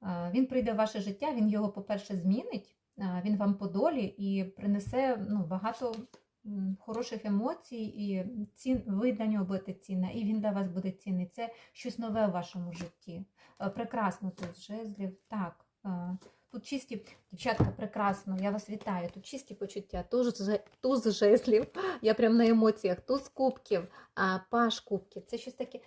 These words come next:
а, паж кубків — це може бути навіть дитина, тобто в майбутньому.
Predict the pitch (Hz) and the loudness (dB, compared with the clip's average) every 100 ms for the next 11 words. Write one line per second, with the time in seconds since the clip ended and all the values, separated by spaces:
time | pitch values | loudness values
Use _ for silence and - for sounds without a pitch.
0 | _ 202 202 226 - 392 202 - 202 220 | _ -6 -4 -4 -4 -6 -10 -6 -2 -2
1 | 226 208 208 190 190 196 202 202 180 185 | -2 -4 -4 -4 -2 0 0 -2 -2 -4
2 | 175 - - - 190 180 202 180 185 - | -4 -8 -10 -8 -4 -2 0 -2 -4 -8
3 | 175 | -8